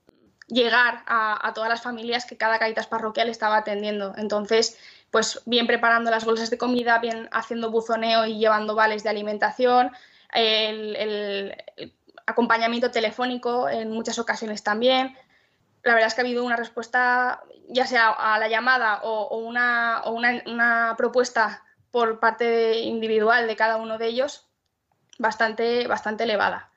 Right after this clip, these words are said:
Algunos han querido continuar, eh, eh, vinculados a Cáritas, otros se han parado ahí porque no, no terminan de saber cuál, cuál puede ser su sitio de ahora en adelante, ¿no? Hasta ahora estaba claro durante el confinamiento y ahora, pues, necesitan,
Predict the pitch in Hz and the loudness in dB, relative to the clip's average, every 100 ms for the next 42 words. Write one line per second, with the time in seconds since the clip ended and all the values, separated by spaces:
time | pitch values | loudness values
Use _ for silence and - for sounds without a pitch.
0 | _ _ _ - 220 240 247 247 - _ | _ _ _ -2 2 4 2 0 -4 _
1 | - 233 233 233 233 240 233 233 233 254 | -4 -2 0 0 0 -4 -6 -6 -2 -2
2 | 226 - - 214 208 202 196 196 196 _ | -4 -10 -12 -8 -6 -6 -6 -10 -14 _
3 | _ _ - 233 240 214 220 226 233 226 | _ _ -6 0 0 2 4 4 2 0
4 | 247 269 262 - - _ _ _ - 240 | 0 -2 -4 -10 -10 _ _ _ -8 -6
5 | 226 247 269 - _ _ - 254 247 254 | -2 0 0 -2 _ _ -6 -2 0 2
6 | 254 262 254 269 294 - 262 262 240 269 | 2 2 0 -2 -8 -4 -6 -4 -4 -2
7 | 269 _ - _ - 247 240 240 254 262 | -4 _ -20 _ -12 -8 -6 -4 0 0
8 | 247 247 254 254 254 262 254 - 233 240 | 2 0 2 2 2 2 -2 -2 -2 -2
9 | 262 - 233 226 233 247 226 254 254 247 | -4 -2 0 0 -2 -2 -2 -2 -2 -6
10 | 240 240 254 233 226 214 202 190 190 208 | -6 -2 2 4 4 2 2 0 -4 -6
11 | 226 226 220 226 226 226 226 226 226 220 | -6 -2 -2 2 2 4 2 2 2 -2
12 | 226 220 220 233 226 240 247 254 254 214 | -6 -8 -8 -4 -2 -2 -2 0 2 4
13 | 220 233 233 - 226 226 214 220 233 | 4 2 -2 -8 -8 -6 -2 0 0